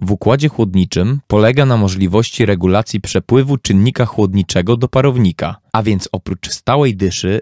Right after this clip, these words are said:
wewnątrz T Z R, która w niektórych przypadkach może być wymienna, aby umożliwić pewną elastyczność zaworu. Przepływ przez dyszę jest regulowany za pomocą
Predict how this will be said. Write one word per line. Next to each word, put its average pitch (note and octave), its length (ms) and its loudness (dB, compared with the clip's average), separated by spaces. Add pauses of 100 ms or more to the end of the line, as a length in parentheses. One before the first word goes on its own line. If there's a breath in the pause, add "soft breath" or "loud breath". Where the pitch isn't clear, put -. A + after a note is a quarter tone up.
wewnątrz G#2 500 -2
T G2+ 160 -2
Z F#2 280 -4
R, F2+ 260 -6 (280)
która G#2 280 -2
w F#2 80 -4
niektórych C3+ 380 -2
przypadkach - 560 -6
może F#2+ 220 -2
być F2+ 180 -4
wymienna, F2 720 0
aby G#2 220 -2
umożliwić G#2+ 600 -2
pewną G#2+ 440 -2
elastyczność G2 640 -4
zaworu. F2+ 480 -4 (260)
Przepływ D3 420 0
przez G2 260 -2
dyszę F#2+ 440 2
jest G2+ 180 0
regulowany G2+ 580 2
za A#2 100 0
pomocą G#2+ 380 0